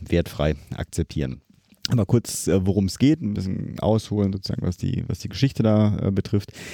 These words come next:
Äh, nach einem doch langen, ich glaube, es waren fast anderthalb Jahre, die da so ein relativ hochemotionaler Streit zwischen Politikern, äh, wer war da beteiligt, Sterbehilfevereine, säkulare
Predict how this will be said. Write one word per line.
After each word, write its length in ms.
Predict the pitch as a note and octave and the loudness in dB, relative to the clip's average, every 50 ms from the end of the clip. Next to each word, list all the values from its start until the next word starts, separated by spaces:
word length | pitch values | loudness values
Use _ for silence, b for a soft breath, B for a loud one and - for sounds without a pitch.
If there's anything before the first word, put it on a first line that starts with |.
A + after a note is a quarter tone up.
| B B B B B B B - | B B B B B B B -2
Äh, 140 | - E2+ F#2 | 2 2 4
nach 220 | F#2 F2+ F#2 G2 | 4 4 2 2
einem 500 | - - E2 F#2+ F#2+ F#2+ F#2 F2+ F#2 F2 - - | 2 2 2 2 4 2 2 2 0 -2 -6 -10
doch 580 | - A2 - - A2 F#2+ F#2 B2 - - - _ _ - | -10 -10 -8 -8 -4 0 0 0 0 -2 -18 _ _ -14
langen, 460 | - F#2+ F2 E2 E2 F2 A2 C#3 C#3 A2 | -4 0 2 2 2 2 0 0 -2 -2
ich 80 | F2+ | 0
glaube, 160 | - F#2+ F#2 | 0 -2 -2
es 100 | F#2 - | -2 -4
waren 300 | - F2+ F2+ E2+ E2 E2 | -4 -6 -4 -6 -8 -10
fast 240 | - - G2 - - | -6 -6 -8 -6 -4
anderthalb 400 | - F2+ F2+ F2+ - F#2+ F2 E2 | -4 -2 -2 0 2 0 0 2
Jahre, 320 | E2 F2 G2 A2 A2+ A2+ G#2 | 2 2 2 2 2 2 2
die 340 | G#2 G2+ G2 F#2+ G2 G#2 G2 - _ | 2 2 2 2 2 0 0 -4 _
da 400 | - G2 F#2 F2+ F2+ F#2 F2+ F#2 | -2 0 2 4 4 2 2 2
so 140 | F2+ E2+ F#2+ | 0 -2 -2
ein 360 | F#2 F2+ F2 F2+ F2 F2 D#2 | -2 0 0 -2 -2 -4 -6
relativ 540 | - - F2 F#2 F#2 F2+ - F#2+ F2+ - - | -4 2 2 4 4 4 0 -2 -4 -2 -4
hochemotionaler 680 | G#2 - - F2+ - F#2 - - F#2 F2+ F2 F2 F2+ | -2 0 0 0 0 -2 0 0 0 2 2 2 2
Streit 320 | F2+ - - G2 F2+ G2 - | 0 0 0 2 2 2 0
zwischen 460 | - - F2 - - F2 F2 F2+ F2 | -2 -8 -6 -2 0 0 0 0 0
Politikern, 720 | - D3+ C#3+ C3 - - - F2 F2 E2+ E2+ F2 F2+ - - - - | 0 0 0 0 -2 -2 -2 0 0 2 0 -2 -2 -4 -8 -10 -6
äh, 180 | - D#2 F2 E2+ E2+ | -2 0 0 0 0
wer 120 | E2 E2 E2 | -2 0 0
war 120 | E2+ E2 | 0 0
da 60 | E2 | 0
beteiligt, 420 | E2 E2 - G2 E2 E2 E2 D#2+ - | -2 0 0 0 0 0 -2 -4 -2
Sterbehilfevereine, 1000 | - - F#2+ F#2 E2+ E2+ E2+ E2 E2+ F#2 F2+ - - - E2 E2+ E2+ E2+ E2 | 0 2 2 2 2 2 0 -2 -2 -6 -6 -4 -2 0 0 0 2 0 2
säkulare 640 | D#2 F#2 - - F2 E2 D#2+ E2 E2 E2+ E2 E2 | 0 0 0 0 0 2 2 2 2 0 -2 -2